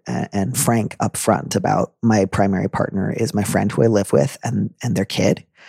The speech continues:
And sometimes people are like, "Oh, that's so sweet. That's so lovely. That makes you an even more desirable romantic partner. And I can't wait until someday,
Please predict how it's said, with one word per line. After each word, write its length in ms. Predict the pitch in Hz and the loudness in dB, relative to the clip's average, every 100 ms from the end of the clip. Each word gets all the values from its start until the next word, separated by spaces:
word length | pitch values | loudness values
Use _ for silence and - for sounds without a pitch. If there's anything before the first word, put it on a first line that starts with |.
| - - _ - | -20 -20 _ -6
And 400 | 226 - - - _ _ _ | -6 -6 -8 -12 _ _ _
sometimes 440 | - 131 123 123 | -2 -2 0 -4
people 200 | 123 117 | -4 -4
are 120 | 110 110 | -4 -4
like, 180 | 110 - | -6 2
"Oh, 80 | 165 | 4
that's 200 | 139 - | 4 2
so 120 | 117 | 0
sweet. 280 | - - - | 0 0 0
That's 180 | 107 - | -2 0
so 140 | 113 | 2
lovely. 440 | 120 120 107 104 - - - | 4 2 0 -6 -8 -12 0
That 160 | 110 | 0
makes 260 | 117 110 - | 0 -4 0
you 180 | 127 117 | 2 2
an 100 | 107 | 0
even 220 | 120 117 | -2 0
more 200 | 120 120 | 2 2
desirable 580 | 113 107 110 117 113 117 | 2 2 4 4 4 2
romantic 520 | 117 101 107 107 - | 2 0 -2 -4 -2
partner. 500 | 135 147 113 107 139 - - - | 0 0 0 -6 -8 -12 -8 -2
And 300 | 117 113 - | 2 2 0
I 80 | |
can't 280 | 110 120 113 | 0 0 2
wait 220 | 120 117 | 2 2
until 260 | 117 110 110 | 2 0 0
someday, 640 | - 113 107 104 101 101 | 2 2 4 2 0 -2